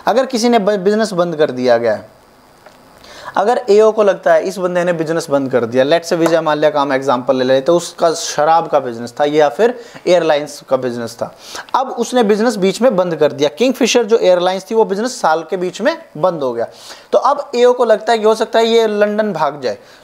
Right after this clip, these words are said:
तो उससे पहले ही उससे अपना recover कर लो। या फिर अगर उनको नहीं लगता कि ये भागेगा या नहीं भागेगा, जेन्युइन बंदा है, अमिताभ बच्चन की जैसे एक company थी एबी प्राइवेट Limited करके,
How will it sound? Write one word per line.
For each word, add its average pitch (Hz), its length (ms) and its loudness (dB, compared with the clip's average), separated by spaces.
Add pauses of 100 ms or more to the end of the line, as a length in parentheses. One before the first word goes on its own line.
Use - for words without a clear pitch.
तो - 160 -8
उससे 269 320 0
पहले 208 480 2
ही 202 300 -2
उससे 214 380 0
अपना 170 460 -2
recover 147 460 0
कर 123 240 0
लो। 101 200 -6
या 180 220 2
फिर 120 220 -6 (320)
अगर 214 200 2
उनको 254 300 0
नहीं 196 280 -2
लगता 147 380 0 (380)
कि 185 80 -4
ये 208 120 4
भागेगा 165 500 0
या 202 140 4
नहीं 185 180 -6
भागेगा, 175 380 0
जेन्युइन 175 440 0
बंदा 165 340 2
है, 180 80 -2
अमिताभ 190 480 -2
बच्चन 175 300 -4
की 180 120 -4
जैसे 175 260 0
एक 175 100 -4
company 170 380 -4
थी 185 240 -6
एबी 175 240 2
प्राइवेट 160 400 0
Limited 151 320 -4
करके, 127 380 -2